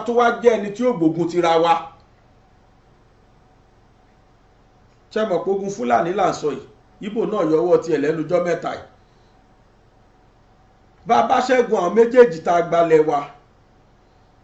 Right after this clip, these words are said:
tá a bá wá sọ pé a ti gbalẹ̀ wa o, tó sì já wa Yorùbá ti ìsìn náà la wà ń bẹ̀.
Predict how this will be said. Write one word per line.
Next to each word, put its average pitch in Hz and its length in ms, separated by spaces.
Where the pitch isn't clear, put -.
tá 262 80
a 233 140
bá 247 200
wá 254 160
sọ 220 160
pé 240 160
a - 140
ti 214 120
gbalẹ̀ 190 360
wa 190 160
o, 170 140
tó 311 120
sì - 200
já 233 160
wa 214 120
Yorùbá 196 420
ti 196 80
ìsìn 180 380
náà 233 140
la 175 160
wà 156 160
ń 165 120
bẹ̀. 190 180